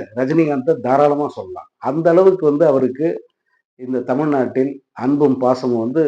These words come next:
மக்கள் அப்படி கொட்டி கொடுத்துருக்காங்க. அதனால அப்படி கொடு-, கொடுக்கப்பட்ட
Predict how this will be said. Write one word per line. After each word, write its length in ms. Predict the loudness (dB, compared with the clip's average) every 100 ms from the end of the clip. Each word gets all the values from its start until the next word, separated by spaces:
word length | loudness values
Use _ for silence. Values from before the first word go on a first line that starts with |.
| 0
மக்கள் 400 | -4 -6 -2 -2
அப்படி 140 | -2 -4
கொட்டி 300 | -6 -8 -6
கொடுத்துருக்காங்க. 640 | -8 -8 -10 -14 -18 -20 _ _
அதனால 380 | -16 -10 -6 -2 -2 -4 -10 _ _ -20 _
அப்படி 300 | -4 2 2
கொடு-, 260 | 4 4 4 2
கொடுக்கப்பட்ட 520 | 4 4 4 2 2